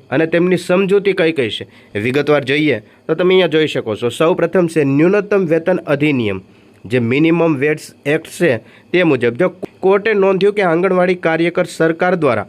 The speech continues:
સોંપાયેલું પૂરું કામ કરે, તેથી તેમને કલમ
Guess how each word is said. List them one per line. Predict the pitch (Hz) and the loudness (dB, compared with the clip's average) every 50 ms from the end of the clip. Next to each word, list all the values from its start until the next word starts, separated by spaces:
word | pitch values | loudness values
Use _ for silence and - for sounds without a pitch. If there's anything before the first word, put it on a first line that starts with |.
| _ _ - - _ _ | _ _ -20 -20 _ _
સોંપાયેલું | - - 190 185 190 190 - 202 202 208 214 214 196 208 | -4 0 0 0 2 0 0 0 2 2 2 0 -2 -2
પૂરું | - 180 185 196 202 214 190 202 | -2 2 2 4 4 2 0 0
કામ | - 180 175 190 202 196 | -2 -2 0 0 0 0
કરે, | 156 143 123 110 95 98 - _ _ _ _ _ _ | 0 0 0 0 -2 -6 -10 _ _ _ _ _ _
તેથી | - 165 175 175 214 | -2 -2 0 0 0
તેમને | 196 180 180 175 185 196 185 185 - | 0 2 0 2 2 0 -2 -4 -2
કલમ | - 170 170 180 180 170 | 0 2 2 2 2 2